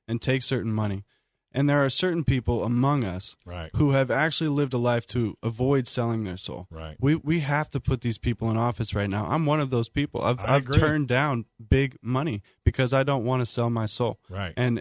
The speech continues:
Speaker 1: I mean, I, I'll be damned if I'm gonna see anybody else take office right now that at least, you know, y-, it, we need one of these people who has refused to sell their soul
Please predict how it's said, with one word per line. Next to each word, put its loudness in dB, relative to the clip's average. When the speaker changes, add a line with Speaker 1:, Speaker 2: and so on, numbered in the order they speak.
Speaker 1:
I 2
mean, 2
I, 2
I'll 2
be -2
damned 0
if -2
I'm 2
gonna 2
see 0
anybody 2
else 0
take -2
office 0
right 0
now -2
that 0
at 0
least, 0
you 2
know, 0
y-, -6
it, -8
we 6
need 4
one 4
of 4
these 2
people 4
who 8
has 2
refused 0
to -2
sell 2
their 0
soul -2